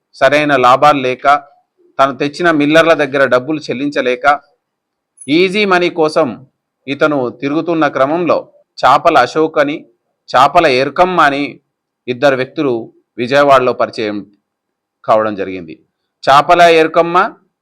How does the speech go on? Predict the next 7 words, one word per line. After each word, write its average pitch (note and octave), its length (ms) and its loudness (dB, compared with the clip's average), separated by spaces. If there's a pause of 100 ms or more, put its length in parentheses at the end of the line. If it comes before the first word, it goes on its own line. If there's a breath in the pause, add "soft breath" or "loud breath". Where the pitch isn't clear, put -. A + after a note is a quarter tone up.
(140)
చాపల C3+ 380 4
అశోక్ D3+ 340 0
ఇద్దరు D3 260 0
కూడా C#3+ 260 2 (720)
సోదరి C#3 360 -2
సోదరీమణులు C#3+ 600 -2
అవుతారు. D3+ 320 2